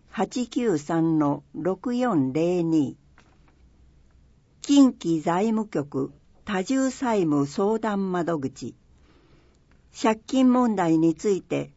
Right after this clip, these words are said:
専門の相談員が解決方法を電話または対面でアドバイスします。日時、月曜から金曜日、祝日を除く九時から十二時、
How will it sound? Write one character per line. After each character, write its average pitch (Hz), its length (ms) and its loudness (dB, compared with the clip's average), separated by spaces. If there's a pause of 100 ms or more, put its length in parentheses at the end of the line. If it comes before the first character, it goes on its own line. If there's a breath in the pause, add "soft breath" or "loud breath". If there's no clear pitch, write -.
専 240 360 2
門 233 220 0
の 220 160 0
相 220 320 -2
談 208 260 -2
員 156 240 4
が 147 320 -2
解 220 260 -4
決 220 340 -4
方 202 240 -2
法 151 420 -2
を 139 140 -6 (180)
電 202 400 -2
話 190 220 -4 (100)
ま 208 140 -2
た 220 160 -4
は 151 160 -2
対 202 300 -4
面 214 300 -4
で 190 300 -6
ア 214 140 -4
ド 196 140 -4
バ 143 120 -2
イ 139 60 -4
ス 135 160 -10
し - 160 -12
ま 131 140 -4
す。 - 200 -20 (1160 soft breath)
日 214 360 -2
時、 147 240 -2 (440 soft breath)
月 214 320 2
曜 233 240 2
か 170 160 -8
ら 160 120 -4
金 220 360 -2
曜 190 260 0
日、 147 240 -2 (140)
祝 165 360 -6
日 208 340 -8
を 175 160 0
除 165 340 -2
く 151 260 -4 (520 soft breath)
九 247 120 0
時 208 160 -2
か 170 140 -4
ら 156 160 0
十 190 260 2
二 190 180 -4
時、 139 240 -6